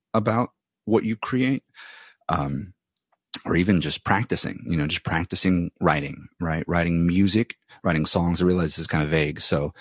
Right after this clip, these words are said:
you know, um, could be vignettes, sound design,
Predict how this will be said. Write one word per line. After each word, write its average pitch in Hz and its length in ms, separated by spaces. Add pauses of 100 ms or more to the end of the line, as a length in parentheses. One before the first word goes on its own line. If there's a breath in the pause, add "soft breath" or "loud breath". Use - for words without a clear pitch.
(380 loud breath)
you 92 100
know, 71 260 (360)
um, 76 320 (320)
could 98 100
be 80 280 (260)
vignettes, 85 920 (120)
sound 92 320
design, 92 640